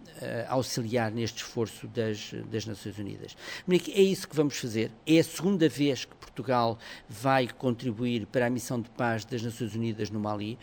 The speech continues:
Já tínhamos estado, eh, no ano passado, presentes com este mesmo meio aéreo, é um avião C cento e trinta, é um avião de transporte, e é muito importante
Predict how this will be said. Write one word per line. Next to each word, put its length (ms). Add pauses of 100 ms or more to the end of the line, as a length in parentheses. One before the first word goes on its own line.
(400)
Já 240
tínhamos 440
estado, 640
eh, 140
no 160
ano 100
passado, 460 (420)
presentes 480 (140)
com 560 (120)
este 320
mesmo 400
meio 340
aéreo, 500
é 80
um 140
avião 300
C 200
cento 300
e 40
trinta, 340
é 40
um 60
avião 200
de 60
transporte, 500 (720)
e 120
é 40
muito 380
importante 800